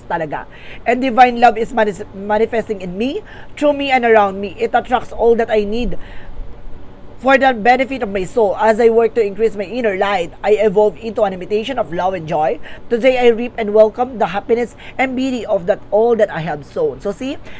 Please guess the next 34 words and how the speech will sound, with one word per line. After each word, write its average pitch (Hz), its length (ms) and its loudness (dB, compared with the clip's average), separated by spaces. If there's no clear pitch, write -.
makikita 302 480 0
mo 240 240 0
yung 254 240 -6
ganda 262 400 -2
ng 254 240 -8
buhay 247 320 -4
na 226 80 -6
ibibigay 214 480 -6
sa'yo 208 240 -6
ng 185 80 -8
ating - 160 -10
Panginoon. 175 320 -10
Alam 277 240 4
mo 262 80 -4
guys, 220 320 2
no, 190 240 -6
lahat 226 400 -2
kaya 254 240 4
mo 254 80 -6
yan 254 160 -2
nararanasan 220 640 -2
yung 214 160 -4
mga 196 160 -4
bagay 185 320 -6
na 175 240 -8
yan. 160 80 -14
Kasi 262 240 -4
after 254 560 2
that 220 240 2
scenario, 190 480 0
after 214 320 2
that, 214 240 4
um, 196 560 2
kumbaga, 214 560 2